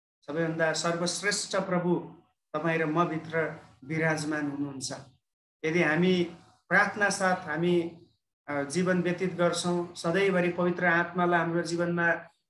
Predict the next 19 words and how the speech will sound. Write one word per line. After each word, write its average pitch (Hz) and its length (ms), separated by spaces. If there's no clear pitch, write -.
अ, 143 180
काम 175 340
गर्न 175 320
दिएर 175 180
हामी 165 220
जिउँछौँ 208 480
भने 175 280
कहिले 277 340
पनि 247 220
दुष्टले 202 420
हामीलाई, 175 520
हामी 160 300
भित्र, 156 300
हाम्रो 160 240
जीवन 165 200
अधीन 156 360
गर्न 151 200
पाउने 151 360
छैन। 139 400